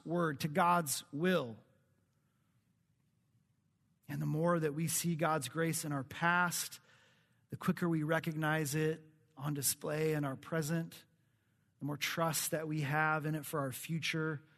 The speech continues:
well, I promise you, the easier it's gonna be for you to obey God.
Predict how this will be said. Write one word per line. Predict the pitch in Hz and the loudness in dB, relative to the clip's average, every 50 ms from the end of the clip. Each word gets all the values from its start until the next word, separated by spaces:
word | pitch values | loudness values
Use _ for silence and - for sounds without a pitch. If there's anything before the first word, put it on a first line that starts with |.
| _ _ _ _ _ _ _ _ _ _ _ _ _ _ | _ _ _ _ _ _ _ _ _ _ _ _ _ _
well, | - 131 135 143 139 | -12 -10 -8 -8 -8
I | 139 | -8
promise | 139 - - - 160 156 160 151 139 - | -10 -10 -8 -4 -4 -4 -2 -2 -4 -4
you, | - 135 | -4 -4
the | 123 131 127 - | -4 -6 -8 -4
easier | 165 160 165 139 147 151 151 | -2 -2 0 0 0 0 -2
it's | 147 139 - - | -2 -4 -4 -6
gonna | - 156 147 147 | -4 -4 -4 -4
be | 131 117 139 143 147 143 | -4 -4 -2 -2 -2 -2
for | 135 - - 139 | -4 -4 -6 -6
you | 131 127 139 147 147 | -4 -2 -2 -4 -4
to | 143 - - 151 147 | -6 -6 -4 -4 -2
obey | 139 135 123 120 143 139 139 139 135 131 127 117 - - - _ _ _ _ _ - | -2 -4 -4 -4 -4 -4 -2 -2 -2 -2 -4 -6 -8 -10 -18 _ _ _ _ _ -8
God. | 123 117 127 120 113 110 107 98 | -6 -4 -4 -4 -4 -6 -6 -10